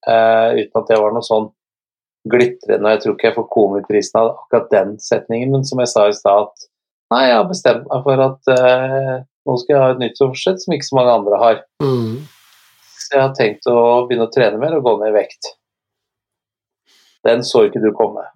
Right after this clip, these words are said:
Speaker 2: Den så jeg ikke komme. Det skal du ha, altså.
Speaker 1: Og da begynner du å le, og jeg ler av det.
Speaker 2: Ja.
Speaker 1: Så jeg har oppnådd, eh, eh, to ting. For det første vet alle hva nyttårsforsett er, og at alle vet at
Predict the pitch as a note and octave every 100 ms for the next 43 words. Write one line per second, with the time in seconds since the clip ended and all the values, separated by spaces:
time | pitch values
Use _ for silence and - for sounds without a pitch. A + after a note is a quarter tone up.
0 | A#2+ B2+ A#2+ B2 A2+ - A2 G#2+ A#2+ B2+
1 | A#2+ B2+ B2 A#2 - B2+ A#2+ A2+ A#2 -
2 | G#2+ _ _ _ _ _ _ _ _ _
3 | F3+ F3+ F3 D#3+ C#3+ C#3 C#3 C#3+ C#3+ F#3
4 | G#3+ - C#3 B2+ A2+ G#2+ G2+ G2+ G#2+ G#2+
5 | _ - A#2+ G#2+ - _ _ _ _ _
6 | _ _ _ C3 B2+ C3 B2 - A2+ A2+
7 | A#2 - A#2+ A#2 A#2 _ _ _ _ _
8 | _ - A#2+ A#2+ - C#3 C#3 E3+ F#3 D3+
9 | C3 B2+ - C3 A#2+ A2+ - - - A#2+
10 | A2 G#2+ A2 G#2+ - A2 - - A#2 G#2
11 | B2 A#2 A#2+ - B2 G#2 F#2+ G#2 G#2+ G#2
12 | F#2+ - G#2+ - -